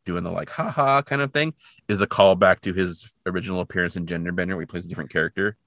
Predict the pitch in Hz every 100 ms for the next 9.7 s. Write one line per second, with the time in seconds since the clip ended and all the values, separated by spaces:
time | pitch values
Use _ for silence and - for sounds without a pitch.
0 | _ _ _ 85 85 - 82 82 82 -
1 | 82 82 85 78 78 82 76 64 69 -
2 | _ _ _ _ - 110 131 127 - -
3 | _ - 85 135 123 - 117 120 - 101
4 | 101 90 131 95 - _ 95 92 - -
5 | 110 71 123 131 - 87 - 85 107 -
6 | 104 120 95 92 85 117 110 92 92 110
7 | - _ 80 104 98 90 82 92 87 101
8 | 82 87 71 - 80 67 85 82 - _
9 | 95 71 - 90 87 107 113